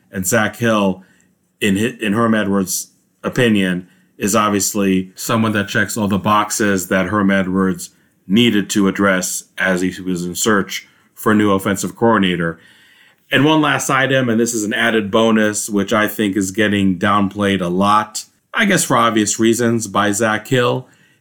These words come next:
is that A S U's new offensive coordinator is extremely familiar with the Florida State defense. And what I,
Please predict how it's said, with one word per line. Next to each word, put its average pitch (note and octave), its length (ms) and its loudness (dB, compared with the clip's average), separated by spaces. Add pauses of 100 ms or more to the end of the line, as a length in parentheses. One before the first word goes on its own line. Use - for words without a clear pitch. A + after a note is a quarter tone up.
(140)
is A#2 320 2
that G#2 420 0 (160)
A B2 120 4
S C#3+ 160 2
U's C#3+ 160 4
new C#3 140 4
offensive C3 380 -2
coordinator G#2 720 2 (380)
is A2+ 160 2
extremely F3+ 500 2
familiar A#2 760 0 (380)
with A#2+ 560 0 (200)
the A2 180 -4
Florida A2 440 2
State G2 560 0
defense. G2+ 520 0
And F#2+ 100 2
what G2 120 2
I, G2 200 0